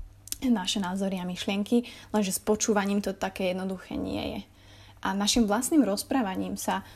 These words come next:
však o druhých ľuďoch nič nedozvieme. Hej, že je pre nás potom ťažké chápať tých ľudí, s ktorými napríklad nesúhlasíme. To je, to je téma dnešných dní, tohto roka, poslednej doby.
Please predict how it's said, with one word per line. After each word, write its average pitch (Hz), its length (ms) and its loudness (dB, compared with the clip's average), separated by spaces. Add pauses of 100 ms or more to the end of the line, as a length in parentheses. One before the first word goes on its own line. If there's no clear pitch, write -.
(600)
však - 240 0
o 226 160 4
druhých 247 320 8
ľuďoch 226 320 4
nič 226 240 6
nedozvieme. 202 640 -2 (400)
Hej, 214 220 0 (100)
že 208 140 2 (880)
je 233 160 8
pre 254 160 2
nás 247 160 2
potom 247 320 4
ťažké 294 400 -2
chápať 190 400 0
tých 190 160 0
ľudí, 175 400 -4 (260)
s - 60 -
ktorými 220 280 6
napríklad 202 360 2
nesúhlasíme. 180 800 0 (240)
To 202 100 4
je, 190 240 2 (400)
to 247 160 6
je 196 240 0 (180)
téma 180 380 0 (160)
dnešných 196 560 0
dní, 202 240 0 (400)
tohto 202 320 0
roka, 202 320 -2 (400)
poslednej 196 560 0
doby. 185 320 -4